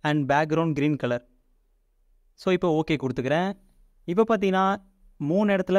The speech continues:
பிரசன்ட் டைப் பண்ணியிருக்கோம். So அந்த இடத்துல எல்லாமே நமக்கு கிரீன் கலர் அப்ளை ஆயிடுச்சு.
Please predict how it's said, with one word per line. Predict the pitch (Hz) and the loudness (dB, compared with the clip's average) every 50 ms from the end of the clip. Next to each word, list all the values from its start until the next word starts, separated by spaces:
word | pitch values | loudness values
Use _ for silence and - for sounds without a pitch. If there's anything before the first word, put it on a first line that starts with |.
| 196 - | 2 2
பிரசன்ட் | 160 160 - - 175 170 - | 0 -2 0 -2 -2 -2 -2
டைப் | 156 143 - | -2 -2 0
பண்ணியிருக்கோம். | 143 135 135 131 123 147 175 190 185 185 - | 0 -2 -2 -2 -2 0 0 0 0 -2 -4
So | - 165 151 151 | -2 0 0 2
அந்த | 147 147 147 151 | 2 2 0 0
இடத்துல | 131 147 170 165 | 0 0 0 0
எல்லாமே | 160 156 151 156 156 156 156 | 2 2 2 2 2 2 0
நமக்கு | 147 139 131 - 139 131 127 | 0 -2 -2 -4 -6 -2 0
கிரீன் | 139 156 165 160 147 | 2 2 2 2 2
கலர் | 151 147 143 139 | 2 2 2 0
அப்ளை | 131 - 135 131 127 | 0 0 0 0 0
ஆயிடுச்சு. | 127 120 123 - - 170 | 0 -2 -4 -4 -4 -2